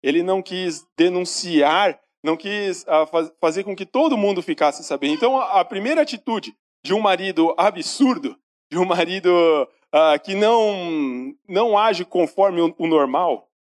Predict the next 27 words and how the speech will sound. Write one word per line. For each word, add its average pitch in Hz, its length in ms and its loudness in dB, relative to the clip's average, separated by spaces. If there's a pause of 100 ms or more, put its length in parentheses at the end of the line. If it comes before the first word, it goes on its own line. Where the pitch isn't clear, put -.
(100)
conforme 160 480 0
o 156 40 2
modus 147 320 0
operandi 131 840 0 (120)
racional 147 720 -2
que 135 100 -12
a 123 40 -6
gente 135 220 -8
tem, 156 320 -2
fala, 262 220 -2
"Ah, 240 120 2
é? 320 140 2
Me 277 120 -4
traiu? - 280 -2
Então 523 220 -8
sai 370 260 -4
fora, 196 360 -2
não 190 80 -10
quero 214 140 -6
saber 208 220 0
mais 202 180 0
de 180 60 -8
você, 143 380 0 (320)
não 170 100 2
te 196 100 0
aguento 170 360 -2
mais." 151 260 0